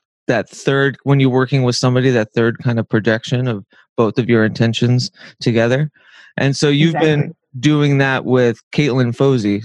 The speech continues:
Speaker 1: the artist. And I was wondering if you could talk a little bit more about Chaos of the Third Mind.
Speaker 2: Sure. Um, that's been probably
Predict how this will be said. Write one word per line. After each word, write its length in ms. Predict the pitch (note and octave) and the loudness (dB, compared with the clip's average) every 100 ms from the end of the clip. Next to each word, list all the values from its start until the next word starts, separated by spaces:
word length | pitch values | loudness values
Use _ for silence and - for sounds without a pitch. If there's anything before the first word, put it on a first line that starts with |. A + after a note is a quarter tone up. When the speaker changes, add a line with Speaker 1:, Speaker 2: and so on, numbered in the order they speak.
| - | -2
Speaker 1:
the 140 | A#2+ | 2
artist. 560 | A#2 A#2+ E2+ - - - _ _ - | 2 2 -2 -6 -12 -18 _ _ -6
And 100 | B2 | 0
I 60 | C3+ | 2
was 140 | C3+ | 2
wondering 260 | D3+ D3 C#3+ | 2 4 2
if 100 | C3 | 2
you 80 | C3+ | 0
could 120 | C3+ | 0
talk 240 | C#3 C#3 | 0 0
a 40 | C3+ | 0
little 140 | C3 | 2
bit 120 | B2 G#2+ | 0 2
more 200 | B2 A#2+ | 2 2
about 300 | A#2 G#2+ - | 2 -2 0
Chaos 380 | A#2+ A2 A2 A2 | 0 2 0 -4
of 100 | G2+ | -4
the 100 | G2 | -2
Third 260 | G2+ G#2 | 0 0
Mind. 340 | G#2+ G#2 G#2 A#2 _ _ _ - _ _ _ - | 0 -2 -2 -8 _ _ _ -20 _ _ _ -20
Speaker 2:
Sure. 560 | - - E3+ F#3 C#3+ - - | -16 -4 0 0 0 -6 -2
Um, 500 | G3 F#3+ F3+ E3+ F#3+ - - - - | 0 0 0 -2 -4 -8 -20 -12 -4
that's 300 | A3 F#4+ - | -2 -2 -6
been 240 | - E4+ | -4 -2
probably 840 | D#4 F#3+ F3+ G3+ F#3+ G#3+ G3 G3 | 0 0 2 0 2 2 0 -2